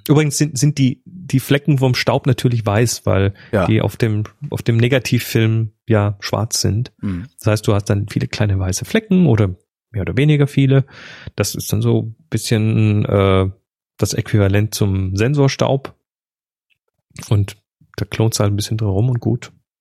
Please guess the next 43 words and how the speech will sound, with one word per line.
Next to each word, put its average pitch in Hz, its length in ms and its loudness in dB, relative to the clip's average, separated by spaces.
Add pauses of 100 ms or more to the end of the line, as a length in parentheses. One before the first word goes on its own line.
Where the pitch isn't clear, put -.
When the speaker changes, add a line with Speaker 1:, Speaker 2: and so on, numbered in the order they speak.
(400)
Speaker 2:
Das 107 120 -2
ist 156 220 0
dann 104 100 2
die 107 160 0
eigentliche 104 540 2
Arbeit, 90 460 -2
ne? 101 160 -4
Speaker 1:
<laughs> - 40 -16 (920)
Speaker 2:
Das - 200 -2
ist - 340 -2
alles 113 220 -8
andere, 113 280 0
ja, 107 220 4
schüttel, 110 440 2
weg, 98 180 -4
fertig, 101 500 -6
alles 135 160 2
Speaker 1:
Ja, 190 80 0
Speaker 2:
gut. 160 80 2
Speaker 1:
aber 139 140 4
da-, 143 180 0
dadurch, 165 320 0
dass 170 160 0
ich 170 60 4
mir 160 100 4
tatsächlich 170 560 2
nur 139 260 4
die 160 120 2
Bilder 139 280 4
raussuche, 120 520 -2
die 110 120 -2
ich - 200 -8 (720)
entwickeln 123 480 0
möchte, 156 640 2
Speaker 2:
Ja. 95 260 0
Speaker 1:
habe 117 180 0
ich 127 100 -2
damit 117 240 2
schon 120 120 2
mal 107 100 4
eine 104 160 2
relativ 101 420 0
reduzierte 92 720 -2